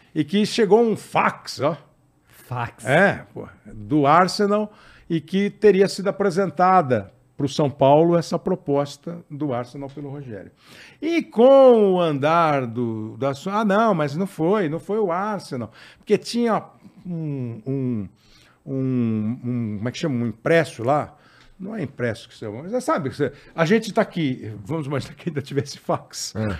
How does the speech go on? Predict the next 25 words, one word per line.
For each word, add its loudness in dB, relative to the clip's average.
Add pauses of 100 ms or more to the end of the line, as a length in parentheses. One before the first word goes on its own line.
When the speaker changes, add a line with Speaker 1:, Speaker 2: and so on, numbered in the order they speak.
(100)
Speaker 1:
Chegar 4
um 6
fax 0
aqui, -2 (140)
a 0
hora 6
que 0
o 4
fax 0 (160)
chegava 2
aqui, -2 (120)
saía 4 (460)
com 2
o 4
nome 6
do 2
Flow. 4 (140)
Speaker 3:
Aham, 2
Speaker 2:
Uhum. -4
Speaker 3:
o 0
timbre. -4 (260)
Speaker 1:
O 2
timbre 4 (320)
do -6
Flow. -10